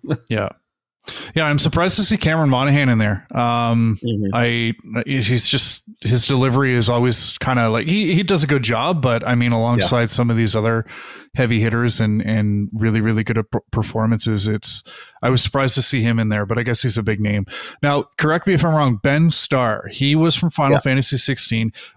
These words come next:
Speaker 2: He was
Speaker 1: Correct.
Speaker 2: not the main character, right? He was one of the companions?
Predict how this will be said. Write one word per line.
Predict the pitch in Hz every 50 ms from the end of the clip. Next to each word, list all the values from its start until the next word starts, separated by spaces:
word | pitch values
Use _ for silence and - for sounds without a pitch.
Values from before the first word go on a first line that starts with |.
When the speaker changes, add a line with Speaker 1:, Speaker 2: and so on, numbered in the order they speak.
| _ - -
Speaker 2:
He | 113 139 160
was | 170 175 160 -
Speaker 1:
Correct. | - 131 -
Speaker 2:
not | 139 143 151 -
the | - 143
main | 131 135 131 131 123 117
character, | - 127 120 117 110 - - 110 104
right? | 104 117 127 143 131
He | - 131
was | 127 120 120 110 - -
one | 123 117 123 127
of | 127 110
the | 113 123
companions? | - - 117 107 120 123 127 127 135 156 180 202 - - - - -